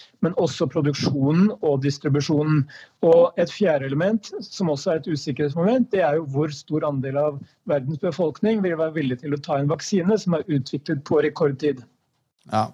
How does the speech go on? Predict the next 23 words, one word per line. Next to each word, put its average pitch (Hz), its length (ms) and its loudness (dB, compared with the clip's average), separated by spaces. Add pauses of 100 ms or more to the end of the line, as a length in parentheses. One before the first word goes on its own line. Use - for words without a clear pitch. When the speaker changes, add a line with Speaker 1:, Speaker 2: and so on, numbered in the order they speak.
(200)
Speaker 2:
og 120 80 0
det 117 80 4
har 113 160 4
vi 117 80 2
jo 113 80 4
vært 113 160 4
inne 104 160 0
på 104 160 -4
før, 107 300 0
at 107 100 -6
det 107 60 0
er 107 100 -2
noen 110 160 -2
ganske 104 320 -4
stygge 104 400 -4
eksempler, 107 560 -6
blant 113 240 0
annet 101 240 -4
med 110 80 0
H 98 140 -2 (100)
en 104 160 -2
V 101 80 -2
en-viruset 104 920 -6